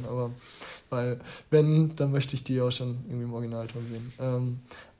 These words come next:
aber, genau, ist ein, äh, ein Drama über, ja,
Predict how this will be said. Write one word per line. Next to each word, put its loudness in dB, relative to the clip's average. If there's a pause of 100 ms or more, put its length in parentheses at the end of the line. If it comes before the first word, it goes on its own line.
aber, 6 (260)
genau, 4
ist 0
ein, 2 (180)
äh, 4
ein 0
Drama 6 (180)
über, 2 (680)
ja, 2